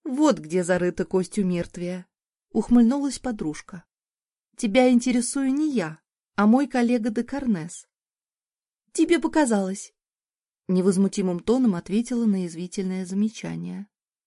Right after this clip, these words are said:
«Просто спросила». «Ну-ну», улыбнулась некромантка. «Если что, всю ночь я буду у ректора. Так что он занят, гуляйте. Удачного свидания»,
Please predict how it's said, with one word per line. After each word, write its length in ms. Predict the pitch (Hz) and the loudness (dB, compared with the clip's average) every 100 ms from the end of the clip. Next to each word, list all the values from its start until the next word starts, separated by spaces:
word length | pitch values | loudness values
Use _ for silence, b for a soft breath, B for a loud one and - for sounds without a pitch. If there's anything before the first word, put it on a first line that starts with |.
| _ _ _ | _ _ _
«Просто 360 | - 370 392 311 | 2 2 4 0
спросила». 680 | - 226 208 - 208 208 208 - _ _ _ _ _ _ - | -2 -2 -2 -2 -4 -4 -6 -10 _ _ _ _ _ _ -2
«Ну-ну», 600 | 370 403 381 294 269 302 _ _ _ _ _ _ _ | 2 4 6 4 2 -2 _ _ _ _ _ _ _
улыбнулась 640 | - 190 165 185 233 240 - | -2 0 0 2 4 2 0
некромантка. 840 | 214 226 226 196 156 - - 170 - _ _ _ _ _ _ - | -4 -2 -2 -2 -4 -12 -16 -16 -18 _ _ _ _ _ _ -2
«Если 460 | 214 233 226 240 | 4 4 4 0
что, 400 | 240 - 349 403 _ _ _ _ | -2 -2 -2 -2 _ _ _ _
всю 220 | - - 294 | -8 0 2
ночь 240 | 370 - | 2 2
я 100 | 262 | 0
буду 260 | 220 240 247 | 0 0 0
у 60 | |
ректора. 520 | 220 156 - 180 185 - _ _ _ _ | -2 -4 -8 -10 -10 -14 _ _ _ _
Так 200 | 330 339 | 0 0
что 220 | - 320 | 0 0
он 140 | 302 277 | 2 2
занят, 500 | 202 156 151 156 - _ | 0 -2 -4 -8 -12 _
гуляйте. 680 | 214 285 214 165 - 185 175 _ _ _ _ _ _ | -2 0 0 -2 -10 -14 -16 _ _ _ _ _ _
Удачного 560 | 311 330 320 320 302 277 | -4 2 2 2 -2 -2
свидания», 680 | - 285 220 175 165 170 | -4 -4 -2 -4 -6 -12